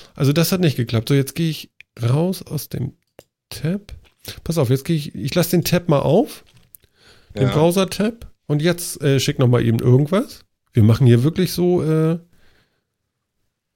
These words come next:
Speaker 1: am offenen Herzen. Das hat Bing gemacht, aber nicht bei mir hier irgendwie. Hm. Ich bin unzufrieden. Ach so, nee, warte mal, muss ich das hier nicht noch bearbeiten und sagen, ja, mach das?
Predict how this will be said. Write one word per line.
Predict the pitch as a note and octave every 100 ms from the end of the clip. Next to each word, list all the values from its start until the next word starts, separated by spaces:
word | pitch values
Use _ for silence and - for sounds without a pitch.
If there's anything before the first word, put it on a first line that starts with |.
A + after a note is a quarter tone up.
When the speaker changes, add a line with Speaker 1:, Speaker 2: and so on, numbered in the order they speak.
| _ _ _ _ _ _ _ _ _
Speaker 1:
am | D3 D#3+
offenen | - - D#3 E3
Herzen. | F3 - - A2 - _ _ _ _ _ _ _ _
Das | -
hat | A2+ G#2+
Bing | A2+ C#3+
gemacht, | D#3+ F3+ A3+ - - - _ _ - _ -
aber | B2+ A#2+
nicht | B2 -
bei | E3
mir | F#3+ A3+ A2+
hier | F#2+ G2
irgendwie. | G2 G2 G#2 G#2+ G#2+ - _ _ _ _ _ - G2 A#2+ _ _ _
Hm. | - E2 - _ _ _ _ _ _ _ - G2 A#2 -
Ich | B2
bin | C#3+ D3+
unzufrieden. | B2 G#2 - G2+ F#2+ - _ _ _ _ _ _ _ - - -
Ach | - C3
so, | - A3 F3+
nee, | D3+
warte | F3+ G3+ E3
mal, | B2+
muss | B2 D#3
ich | D3
das | D3 -
hier | C#3+
nicht | C3 B2
noch | A#2+
bearbeiten | A#2+ A#2+ A#2 C#3+ D#3+ D3+ C#3
und | A2+
sagen, | A#2 A2 G#2
ja, | G2 G2
mach | A2+ G#2+ -
das? | F3 F#3 -